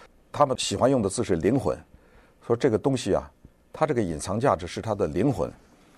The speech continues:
什么是它的灵魂呢？再说一个老百姓比较听得懂的话，就是它有故事。比如我说一个例子，大家就容易明白。一个国家的国旗是一块布吗？百分之百是一块布啊。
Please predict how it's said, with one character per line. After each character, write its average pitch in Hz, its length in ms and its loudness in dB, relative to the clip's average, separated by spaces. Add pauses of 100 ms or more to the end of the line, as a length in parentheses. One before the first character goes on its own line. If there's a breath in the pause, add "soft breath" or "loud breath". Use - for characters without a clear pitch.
(440 soft breath)
什 - 240 2
么 190 100 4
是 160 120 -2
它 156 200 2
的 120 100 4
灵 117 220 0
魂 127 160 2
呢？ 170 120 4 (720)
再 120 320 4
说 117 240 2
一 113 80 0
个 104 120 4
老 107 120 6
百 104 120 2
姓 101 200 -4 (360)
比 87 80 -8
较 90 100 0
听 110 200 -4
得 95 80 -4
懂 69 160 -6
的 69 40 -6
话， 87 220 0
就 92 140 -4
是 - 240 -6
它 120 180 2
有 80 160 -2 (100)
故 190 220 2
事。 - 240 -8 (580)
比 110 120 2
如 143 120 6
我 120 120 6
说 165 180 4
一 139 140 2
个 185 100 4
例 127 160 2
子， 87 80 -6
大 92 160 2
家 92 160 4
就 90 260 -2
容 92 160 -4
易 85 40 -4
明 76 180 -6
白。 76 180 0 (460)
一 185 180 4
个 185 160 4
国 139 220 2
家 196 140 4
的 139 100 0
国 147 220 2
旗 - 160 -4
是 143 180 -6
一 143 60 2
块 147 180 2
布 151 220 0
吗？ 95 180 2 (500)
百 90 160 4
分 180 140 -2
之 233 80 8
百 92 180 4
是 190 120 -6
一 139 80 -2
块 98 160 2
布 92 180 -2
啊。 69 180 0